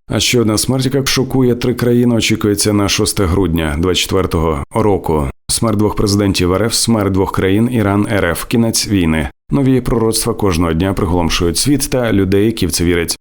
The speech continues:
Після виборів і перемоги Трампа здійсниться найголовніше пророцтво. «С Ш А очолила сильна людина, Україну очолить президент жінка, Росії розвалиться, Путіну кінець».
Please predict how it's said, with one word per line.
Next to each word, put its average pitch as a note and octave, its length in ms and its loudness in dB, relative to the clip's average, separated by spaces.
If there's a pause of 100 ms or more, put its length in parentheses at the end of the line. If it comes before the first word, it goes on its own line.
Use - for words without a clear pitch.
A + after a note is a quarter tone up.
(160)
Після C3 460 2
виборів A2 520 2
і G2 120 2
перемоги G2 400 0
Трампа G2+ 480 0
здійсниться G2 840 0
найголовніше A2 680 2
пророцтво. F2 600 -2 (240)
«С - 80 -2
Ш - 140 0
А D3 120 0
очолила C3+ 440 0
сильна C3+ 360 0
людина, B2 340 2
Україну G2 360 0
очолить F#2+ 380 -2
президент G#2+ 400 0
жінка, A#2 380 0
Росії A2+ 320 0
розвалиться, G2 580 0
Путіну C3 400 0
кінець». D#2 420 -2